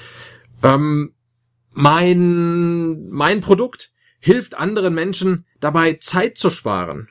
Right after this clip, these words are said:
Oder mein Produkt hilft anderen Menschen dabei, Geld zu verdienen, gesünder zu werden, besser Sport treiben zu können, leichter Sport treiben zu können, mehr Spaß bei irgendwas zu haben.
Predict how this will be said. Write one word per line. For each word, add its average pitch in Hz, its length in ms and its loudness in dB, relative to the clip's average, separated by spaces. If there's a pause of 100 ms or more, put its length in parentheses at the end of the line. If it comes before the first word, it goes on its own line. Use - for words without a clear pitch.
(160)
Oder 139 420 4
mein 165 180 0
Produkt 196 380 2
hilft 185 240 0
anderen 180 280 -2
Menschen 185 300 -2
dabei, 160 320 -2
Geld 170 420 0
zu - 200 -6
verdienen, 104 600 -6
gesünder 196 480 2
zu 117 220 -8
werden, 98 720 -8
besser 175 640 2 (300)
Sport - 460 0
treiben 127 400 -2
zu - 180 -6
können, 101 340 -4
leichter 196 460 2
Sport 113 380 -2
treiben 87 340 -8
zu - 140 -6
können, 87 300 -8 (200)
mehr 160 200 4
Spaß 196 460 2
bei 160 140 0
irgendwas 107 480 -6
zu 92 160 -4
haben. 82 300 -8